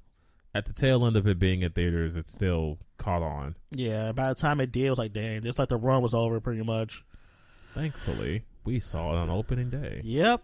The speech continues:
Speaker 2: I think I saw it twice.
Speaker 1: Hmm?
Speaker 2: I think I saw it twice. I feel like I saw it two times.
Speaker 1: I think I did too.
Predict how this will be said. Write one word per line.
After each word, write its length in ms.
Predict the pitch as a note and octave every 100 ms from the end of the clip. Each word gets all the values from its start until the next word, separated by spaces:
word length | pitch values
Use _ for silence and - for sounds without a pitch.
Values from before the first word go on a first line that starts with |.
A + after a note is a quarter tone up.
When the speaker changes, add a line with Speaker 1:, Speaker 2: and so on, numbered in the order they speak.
| -
Speaker 2:
I 20 | - - - - - - - - -
think 160 | - F4+
I 20 |
saw 180 | C#4+ G3
it 60 |
twice. 600 | A#2+ - F#3+ A2+ G#2+ - - - - - - - -
Speaker 1:
Hmm? 120 | C3
Speaker 2:
I 420 | B3 - - _
think 120 | A#3
I 60 | A3+
saw 180 | G#3+ F#3
it 60 |
twice. 460 | - B2+ A#2 - -
I 40 | -
feel 120 | F#3
like 80 | F3+
I 40 |
saw 160 | D#3 D3
it 80 | A#2
two 120 | B2
times. 460 | A2+ F#2+ F#2 - D#3+
Speaker 1:
I 40 |
think 140 | C4+
I 80 | D4+
did 180 | C4 A#3
too. 380 | - E3 D2+